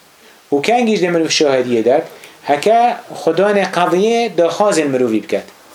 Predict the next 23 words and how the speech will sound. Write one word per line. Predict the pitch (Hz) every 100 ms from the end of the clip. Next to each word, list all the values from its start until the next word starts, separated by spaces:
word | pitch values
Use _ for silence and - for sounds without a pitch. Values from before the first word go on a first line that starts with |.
| - - - - - - - - 139
مروف | 180 196
هکه | 202 240
زانید، | 190 226 208 151 123 -
از | 185 190
شاهدم، | - 160 165 139 107 95 - - - -
الناف | 139 143 170 147
ویچ | 160 156
تی | 165 147
دعوی | 143 135
هات | 131 131
یا | 120
ریدان. | 113 110 98 95 - - - - - - - - - -
خدا | 139 160 180
نه | 165
ویشوله، | 160 151 147 139 170
زانید | 190 240 262 185
از | 143
شاهدم. | - 123 117 104 - - - - - - -
مروف | 160 165
هکی | 151 139
ونیا، | 143 147 180 202
دی | 160
بجید | 151 160